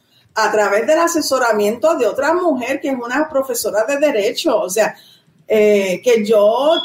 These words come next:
Dora Nevares, yo me tuve que enfrentar a ella, porque ¿cómo es posible que bajo dos mujeres que tenían el poder en ese momento para instaurar una política pública, lo que acabaron haciendo fue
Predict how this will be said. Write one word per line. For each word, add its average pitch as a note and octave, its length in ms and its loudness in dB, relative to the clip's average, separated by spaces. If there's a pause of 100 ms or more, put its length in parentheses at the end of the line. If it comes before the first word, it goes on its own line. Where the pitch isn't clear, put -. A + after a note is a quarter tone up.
(120)
Dora A3+ 260 2
Nevares, G#3 460 0
yo C#4 120 0
me C#4 200 -2
tuve D4 240 -2
que D#4 60 2
enfrentar D#4 500 -2
a C#4 180 -2
ella, D#4 380 -2
porque A3+ 280 -4
¿cómo A#3+ 200 -4
es E4 80 -2
posible F4 520 -2
que A3 120 0
bajo G3 320 -4
dos G3 160 -4
mujeres D4+ 1040 -2
que A3+ 100 0
tenían G#3+ 440 0
el E4+ 180 -2
poder C#4+ 360 0
en C4 140 -2
ese C#4 240 -2
momento C4+ 600 -4
para F#3+ 180 -2
instaurar F#3+ 500 -4
una D4 200 -4
política C#4+ 520 -4
pública, D4+ 440 -2
lo F#3 120 -4
que F3+ 100 -4
acabaron G#3 480 -2
haciendo C4+ 520 -2
fue E4+ 200 -2